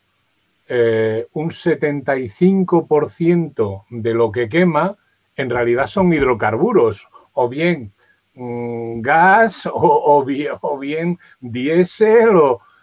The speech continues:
pero está quemando hidrocarburos en un setenta y cinco por ciento para luego vendérnoslo como energía limpia y renovable,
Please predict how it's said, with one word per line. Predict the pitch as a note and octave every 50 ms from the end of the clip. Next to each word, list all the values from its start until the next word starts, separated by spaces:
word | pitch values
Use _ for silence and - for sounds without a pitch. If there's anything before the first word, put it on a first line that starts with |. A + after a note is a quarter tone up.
| _ _
pero | - C3 B2+ B2+ C3+ - -
está | C3+ - - - D3 D3+
quemando | - F#3+ G3 F3 F3 A3 B3 C4+
hidrocarburos | B3 G3 D#3+ C#3+ C#3+ C#3 - - C3 B2+ C3 C#3+ A3+ C4+ B3+ A#3+ F#3 - -
en | - D3 C#3+
un | E3+ A#3 A3
setenta | - B3 B3 F3+ G3 F3 E3 C#3+ C#3+
y | C3+ C3
cinco | - - A3 A#3 A3+ A#3+ G#3+ F#3
por | - G#3+ F#3+ -
ciento | - A#3 A#3 A#3+ A3 F#3 - G3 A3 - _ _ _ _ _ _ _ _
para | - E3 D3 C#3 C#3 C#3
luego | C#3 C#3+ F3 G#3 A#3 B3+ C4 B3 A#3 A#3+ C4+ D#4 - _ _ _ _ _ _ _ _ -
vendérnoslo | A2+ A#2 B2+ B2 C3 B2+ C#3+ F3+ F3+ F3+ F#3+ G#3 G#3+ G3 F#3+ A3+ A3+ A#3 B3 - _ _ _ _ _ _ _ _ _
como | - D#3 C#3+ C3+ C3 C3 C#3 - -
energía | D3 C#3+ C3+ C3 C3 B2+ B2 C3 C#3 - F3 - G3+ G#3 A3+ B3 C4 C4+ C#4 - - - _ _ _ -
limpia | D#3 D3+ D3 D#3 A3+ D4+ E4+ E4+ E4 - D4+ D4+ C#4
y | C4+ A3
renovable, | F3 D#3+ D3 C#3 C3 B2 A#2+ C3 G#3+ C#4+ E4 D#4 A3+ D3 A#2+ A2 G#2 G#2